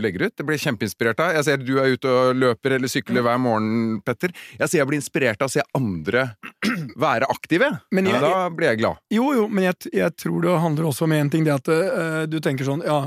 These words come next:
Speaker 2: eh, jeg orker ikke å dra meg til treningsstudiet, jeg, det er sånn jeg, men det handler jo bare om å finne den der halvtimen i løpet av dagen og gjøre en eller annen aktivitet.
Speaker 1: Ja.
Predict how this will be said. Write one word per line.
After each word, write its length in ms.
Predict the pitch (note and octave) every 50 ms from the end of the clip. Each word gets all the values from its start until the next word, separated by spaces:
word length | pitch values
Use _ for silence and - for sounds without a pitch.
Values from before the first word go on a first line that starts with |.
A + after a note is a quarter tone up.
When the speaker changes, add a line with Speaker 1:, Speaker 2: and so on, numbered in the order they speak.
| G#3+ -
Speaker 2:
eh, 480 | - D#3+ D3+ D3+ D3 D3+ D3+ D3 D3 D3 D3 D3+ E3+ F3 F3+ F3 - B3+ F#3+ D#3+ D#3 D3+ D#3 F#3 F#3
jeg 80 | D#3 D3+
orker 300 | E3 D#3+ C3+ - - D3+
ikke 100 | D#3+ E3
å 40 | D3
dra 100 | C#3+ C#3 C3+ C3+
meg 160 | C#3+ C#3+ -
til 100 | E3 D3+ -
treningsstudiet, 480 | E3+ D#3+ C#3 B2+ - - D3+ C#3+ D3 D3+
jeg, 400 | D3 D3 D#3 D#3 D3+ D3+ D3+ D3+
det 60 | D3+ D3+
er 80 | C#3+ B2+
sånn 180 | D3 C#3+ D3 D3+
jeg, 160 | D3 C#3+ - - - - - - _ _
men 100 | E3 F3 E3+
det 60 | G3+ -
handler 280 | A#3 G#3 F3 C#3 C#3+ F3
jo 60 | F#3
bare 220 | F3+ E3+ D3+ D#3+ -
om 240 | G3+ F#3 G#3 A3 E3+ - _ - - _ _ _ -
å 80 | F3
finne 380 | F3 - - A#3+ E3+ C#3+ D3+ D#3+
den 140 | D#3+ D#3+ D3+
der 100 | C#3+ D3+
halvtimen 640 | D#3+ - - G3 D3+ B2+ - - - D3+ D3 D#3+ E3+
i 40 | E3
løpet 180 | D3 B2+ - E3
av 80 | D3+ D3+
dagen 320 | C3 B2+ B2 E3 F3+ F3+ D#3+ - - - - _ _ - D3+
og 140 | E3 F3 - G#3+ D#3+ D#3 D#3
gjøre 300 | F#3+ G3 D3+ C3+ D#3 E3
en 80 | D3
eller 120 | C#3+ C#3+ D3+
annen 100 | - -
aktivitet. 720 | - - - - F#3 D#3+ G3+ - - - G#3 - - - -
Speaker 1:
Ja. 120 | F#2+ G2+